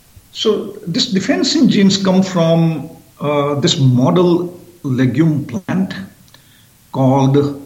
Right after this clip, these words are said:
Medicago truncatula. Uh, so one of the genes actually came from,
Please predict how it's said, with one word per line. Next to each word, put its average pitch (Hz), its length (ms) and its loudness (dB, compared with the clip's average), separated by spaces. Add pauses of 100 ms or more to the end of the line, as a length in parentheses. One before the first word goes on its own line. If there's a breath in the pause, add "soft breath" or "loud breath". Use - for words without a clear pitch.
(140)
Medicago 139 1080 0
truncatula. 120 680 -4 (1500 soft breath)
Uh, 131 280 -4
so - 180 -4
one 156 160 4
of 180 140 4
the 175 60 4
genes 151 440 0
actually 151 300 -2
came 151 260 0
from, 131 640 0